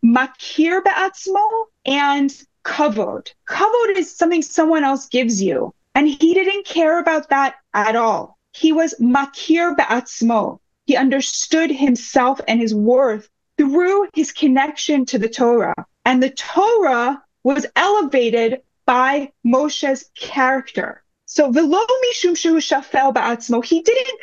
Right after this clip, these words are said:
think of himself as a nothing, ve'eno makir ba'atzmo, and didn't recognize his self-worth.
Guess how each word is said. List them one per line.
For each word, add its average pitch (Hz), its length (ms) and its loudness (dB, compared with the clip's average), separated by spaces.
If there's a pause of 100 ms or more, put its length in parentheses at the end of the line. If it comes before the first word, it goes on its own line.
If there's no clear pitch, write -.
(120)
think 349 180 2
of 370 140 0
himself 269 420 2
as 240 200 0
a 262 60 2
nothing, 233 600 -2
ve'eno 262 500 2
makir 262 440 0
ba'atzmo, 220 760 -2
and 226 180 0
didn't 277 300 0
recognize 247 580 0
his 262 200 -2
self-worth. 214 800 0